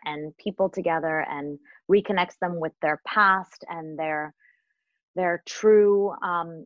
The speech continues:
identities and, and, or puts them on the right path to what they really wanna do.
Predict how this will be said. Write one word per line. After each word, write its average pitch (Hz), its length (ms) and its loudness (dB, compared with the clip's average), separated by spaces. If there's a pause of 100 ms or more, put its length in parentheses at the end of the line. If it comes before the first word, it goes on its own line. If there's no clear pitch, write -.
(100)
identities 185 720 -4
and, 165 220 -4
and, 165 180 -6
or 185 200 0
puts - 320 -8
them 240 120 0
on 180 140 2
the 165 80 -4
right 165 240 -2
path 165 340 -2
to 180 80 -8
what 170 160 -6
they 170 100 -2
really 175 240 -2
wanna 160 280 -10
do. 165 180 -6